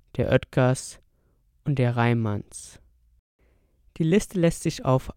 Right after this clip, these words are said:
andere Unternehmen und Einzelpersonen erweitern, die vom Dritten Reich profitiert haben. De Jong schließt sein Buch mit der Feststellung, dass viele der milliardenschweren Erben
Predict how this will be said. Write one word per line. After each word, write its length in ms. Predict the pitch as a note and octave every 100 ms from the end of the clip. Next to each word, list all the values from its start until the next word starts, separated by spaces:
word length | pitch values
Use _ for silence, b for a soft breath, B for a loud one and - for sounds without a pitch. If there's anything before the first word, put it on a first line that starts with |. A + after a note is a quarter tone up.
| -
andere 360 | C#3 D3 D3
Unternehmen 680 | D#3 C#3 B2+ B2 B2+ C3 C3+ -
und 180 | C3+ -
Einzelpersonen 840 | C#3+ D3+ - D#3 D#3 - C#3 C3+
erweitern, 580 | C3 A#2+ A2+ A2 - - - b b b
die 60 | -
vom 240 | D3+ C#3+
Dritten 340 | - F3+ F3+ D#3
Reich 340 | B2+ C3 -
profitiert 680 | - C#3+ C3+ - A#2 - -
haben. 420 | C3+ C3 - E3 - _ _ _ _ _ _ _ _ _ _ _ -
De 100 | C3
Jong 220 | A#2 D3
schließt 380 | - - F3+ -
sein 180 | F#3 E3
Buch 380 | E3 E3 E3
mit 100 | E3+
der 80 | D#3
Feststellung, 800 | - D#3+ D3+ - D#3 D3+ D3+ D#3 b b b
dass 240 | C#3+ -
viele 360 | - F#3 F#3+ G#3
der 160 | D3
milliardenschweren 1300 | B2+ B2+ D#3 D#3 C#3+ E3 A3 A3+ - - E3+ F3+ F#3
Erben 560 | - D#3 C#3 - G#2 G#2